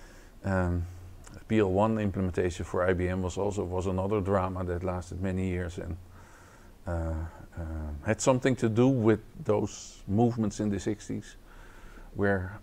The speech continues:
computing as it is now was defined for us. So, um,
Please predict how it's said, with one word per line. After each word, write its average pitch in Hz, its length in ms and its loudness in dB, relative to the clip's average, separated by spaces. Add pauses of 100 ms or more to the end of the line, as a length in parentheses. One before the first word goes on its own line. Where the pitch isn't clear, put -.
(120)
computing 104 580 0 (320)
as 107 160 2
it 107 120 2
is 104 160 4
now 104 200 4
was 95 240 2
defined 98 400 -2
for 98 180 -4
us. - 200 -10 (1800)
So, 147 460 12 (160)
um, 127 360 8